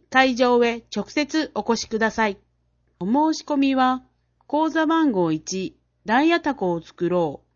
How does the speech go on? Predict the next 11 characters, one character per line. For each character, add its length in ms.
口 280
座 140
番 300
号 260
二、 340
伝 240
承 320
木 160
綿 300
講 240
座、 220